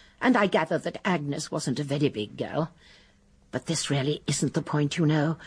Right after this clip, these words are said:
It's what happened on the afternoon of Missus Symington's death that matters now. Your friend Superintendent Nash needs to direct his attention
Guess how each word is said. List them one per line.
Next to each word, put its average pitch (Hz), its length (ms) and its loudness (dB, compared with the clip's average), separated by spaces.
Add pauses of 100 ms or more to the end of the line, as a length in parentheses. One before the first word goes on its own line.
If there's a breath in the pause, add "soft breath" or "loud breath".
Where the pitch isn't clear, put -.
(520 loud breath)
It's - 320 -6
what 277 240 0 (140)
happened 151 520 0
on 143 160 2
the 147 240 2
afternoon 170 920 2 (220 loud breath)
of 165 160 0
Missus 151 400 0
Symington's 156 680 0
death - 340 -8
that - 200 -10
matters 123 380 -2
now. 104 360 0 (800 soft breath)
Your 330 140 4
friend 254 380 2
Superintendent 190 800 0
Nash 151 560 -2 (320 loud breath)
needs 277 520 4
to 247 120 -4
direct 196 460 -2
his 226 160 -6
attention 135 580 -2